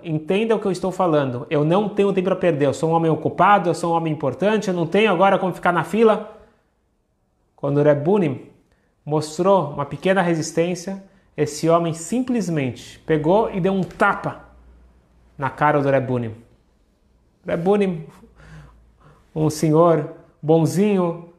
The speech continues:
que tava tentando lá fazer, botar ordem <laughs> e fazer o que era justo, se, se sentiu envergonhado, se sentiu como se sente uma pessoa que recebe um tapa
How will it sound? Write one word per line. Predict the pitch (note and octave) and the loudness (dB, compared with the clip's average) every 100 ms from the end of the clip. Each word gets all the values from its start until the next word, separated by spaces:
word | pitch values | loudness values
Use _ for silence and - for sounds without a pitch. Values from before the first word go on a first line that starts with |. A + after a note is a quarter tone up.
| _ | _
que | E3 | -4
tava | D#3+ D#3+ | 2 2
tentando | D3+ D3 C3+ E3 D#3+ | 2 -2 0 0 2
lá | D#3+ D#3+ | 2 2
fazer, | D3+ B2+ D#3+ D#3 | 0 0 2 2
botar | C3 C#3 C#3 D#3+ | 0 -2 2 4
ordem | D#3+ F3+ D#3 A#2+ - E3 | 4 4 0 -6 -10 -14
<laughs> | D#3+ D#3 - | -14 -14 -10
e | |
fazer | D3 D3+ D#3+ | -2 0 2
o | F3 | 0
que | E3+ | 2
era | D#3 C3+ | 4 2
justo, | D#3 F#3+ - F#3+ - _ _ _ _ _ _ _ _ _ _ _ _ _ _ _ _ _ _ _ _ _ _ _ _ _ _ _ _ | 0 -4 -6 -16 -16 _ _ _ _ _ _ _ _ _ _ _ _ _ _ _ _ _ _ _ _ _ _ _ _ _ _ _ _
se, | _ - - D#3 D#3 | _ -20 -12 -8 -6
se | - D#3 | -6 -4
sentiu | D3+ - F3 | -2 -2 0
envergonhado, | E3 E3 D3 C3+ C#3+ E3 B2+ - _ _ _ _ _ _ | 2 0 0 -2 -2 -2 -6 -12 _ _ _ _ _ _
se | D#3 | -12
sentiu | D3+ D#3 - F3 E3 - - - - - - _ _ - - _ _ _ _ _ - - _ - - - _ - | -8 -6 0 0 0 -4 -16 -20 -20 -20 -20 _ _ -20 -20 _ _ _ _ _ -20 -20 _ -20 -20 -20 _ -8
como | - F#3 D#3+ | -2 0 0
se | F#3 | -2
sente | - F#3 G3 F#3+ | 0 0 0 0
uma | F3+ | 0
pessoa | F3 D#3 - G3 D3 C3 C3 | 0 0 0 0 0 -4 -12
que | - | -6
recebe | E3+ D#3+ D#3+ E3+ F3 | -2 0 2 0 0
um | D3+ | -2
tapa | - E3+ G3 C3+ A2+ | 2 4 2 -4 -12